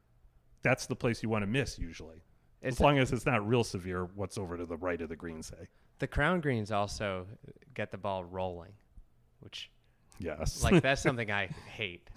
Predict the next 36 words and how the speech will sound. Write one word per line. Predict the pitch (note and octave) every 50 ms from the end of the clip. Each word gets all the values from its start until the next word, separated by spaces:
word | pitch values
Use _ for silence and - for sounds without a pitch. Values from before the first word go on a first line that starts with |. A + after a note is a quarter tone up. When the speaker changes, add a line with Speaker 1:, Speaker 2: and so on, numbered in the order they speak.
| - -
Speaker 2:
when | G#3 G#3+ A2+ A2+
I | A2+ A2+
see | - - D3+ C3+
a | A2+ -
ball | A#2+ A#2 A2 G#2+ -
rolling. | - G#2+ G#2+ G#2+ G#2 F#2 F2 D#2+ - -
Speaker 1:
<laughs> | - - _ _ _ - - - - -
Speaker 2:
It's | D3+ B2+ - -
like, | C3+ A#2+ A2+ - B2+
it, | B2 A2+ -
Speaker 1:
Most | C#3+ G3+ A3
Speaker 2:
it |
Speaker 1:
people | A#3+ A#3 G3 F#3+
don't | D#3 D#3+ D#3 D3+
have | D3+ C#3+ C#3+
a | C3 A#2+
choice. | - - C#3+ C3+ A#2+ G2+ F#2 -
It | A2+ G#2
rolls. | G#2+ A2+ B2+ A#2+ A2+ G2 F#2 G#2 - -
<laughs> | A3 A3+ E3+
Speaker 2:
Yeah. | E3 E3 E3+ D3+ - E3+ - - - - - - - -
<laughs> | - F3+ E3+ - - - C3+ - -
It's, | D3 D#3 D3 D#3
I | - D#3 E3 F3
think | F#3 G#3 E3+
that's | E3 E3 D3+ -
a, | D3+ D#3
it's | A#2 F#2 A#2 C3 B2+ -
a, | C#3 C3 B2+ B2 B2 A#2+ A#2+ B2 - - - - - -
that's | - B2+ C3+ C3+ -
a | D#3
difference | C3 A#2 C3+ B2 - C#3 C3 A#2 -
between | B2+ B2 - - A2+ A2 G#2+ G#2 G#2 G#2 G#2+ _ _ _ _ _ _ _ _ _ _ _ _ _ - -
the, | - A2+ A2 G#2+ G#2 G#2 G2+ G#2 _ _ _ _ _
you | - B2
know, | A2 G#2 F#2+ F#2